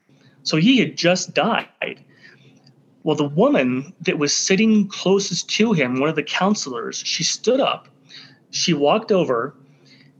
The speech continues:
she took her hands in his, and she walked him back over to the table, and they sat down, and she sat across from him.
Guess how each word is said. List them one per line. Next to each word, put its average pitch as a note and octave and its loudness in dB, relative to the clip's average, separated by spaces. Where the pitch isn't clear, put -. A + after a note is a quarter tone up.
she - -2
took A3 0
her A3+ 0
hands C3+ 0
in D#3+ -2
his, D#3+ -2
and D3+ -2
she F3+ 0
walked D#3+ 0
him G#3 2
back F3+ 2
over D#3 0
to E3 -6
the F#3 0
table, C3+ -2
and C3+ -2
they C3+ 0
sat D3 -4
down, F3 -2
and C#3+ -4
she F3+ 0
sat D3+ -2
across A3+ -2
from - -6
him. - -12